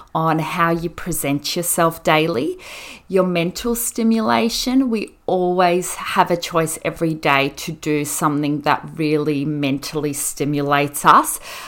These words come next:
I think otherwise would, you know, life would be really boring if we weren't mentally stimulated. And so if you're working in a place at the moment when you,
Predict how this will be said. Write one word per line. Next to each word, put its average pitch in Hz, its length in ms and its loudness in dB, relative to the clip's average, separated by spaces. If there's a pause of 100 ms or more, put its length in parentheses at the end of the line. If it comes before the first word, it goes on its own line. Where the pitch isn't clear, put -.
I 185 100 4
think 180 260 0
otherwise 190 680 2
would, 180 240 -2
you 175 100 0
know, 151 160 2
life 151 260 4
would 175 140 -2
be 170 80 0
really 156 280 2
boring 160 480 4
if 156 200 -8
we 160 100 0
weren't 156 380 -2
mentally 196 580 -4
stimulated. 190 1160 -2
And 165 260 0
so 160 500 4 (500)
if 175 300 -4
you're 160 440 4
working 170 760 2
in 175 140 -2
a 160 80 0
place 156 500 -2
at - 80 -10
the 160 80 -2
moment 156 400 0
when 160 220 -2
you, 151 320 -2